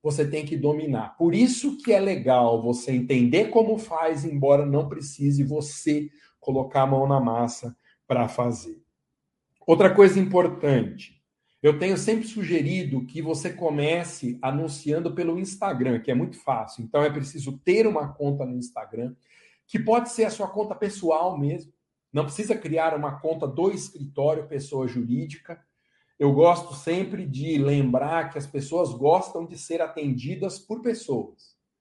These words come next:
É muito esquisito quando a gente fala com um robô. Uma das maiores satisfações que eu tenho hoje em dia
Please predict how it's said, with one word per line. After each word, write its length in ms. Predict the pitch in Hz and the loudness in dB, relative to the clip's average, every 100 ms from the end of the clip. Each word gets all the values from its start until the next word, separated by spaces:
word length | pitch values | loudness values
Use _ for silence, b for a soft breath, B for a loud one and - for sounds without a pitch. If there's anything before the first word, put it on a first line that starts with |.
| _ _ _ - | _ _ _ -2
É 80 | |
muito 180 | 151 233 | 2 2
esquisito 440 | - 202 135 196 - | 0 -4 -4 -6 -6
quando 200 | 185 170 | -2 0
a 40 | |
gente 260 | 143 165 - | 0 -4 -8
fala 380 | - 180 151 | -4 -4 -4
com 100 | - | -6
um 100 | 165 | -4
robô. 600 | 139 147 139 127 117 - _ _ _ _ _ _ _ _ _ _ _ - | 0 0 2 0 0 -2 _ _ _ _ _ _ _ _ _ _ _ -4
Uma 400 | 143 185 180 165 | 0 4 6 6
das 280 | 147 156 | 4 2
maiores 380 | 139 156 160 - | 2 2 2 2
satisfações 920 | - 180 - - 147 143 151 151 143 | -4 -6 -8 -6 -6 -4 -2 0 -2
que 120 | - 139 | -4 -4
eu 140 | - | -2
tenho 300 | 143 139 131 | 0 2 4
hoje 280 | 151 139 143 | 4 2 0
em 160 | 131 | 0
dia 560 | 120 123 147 151 - | -2 -4 -2 -2 -2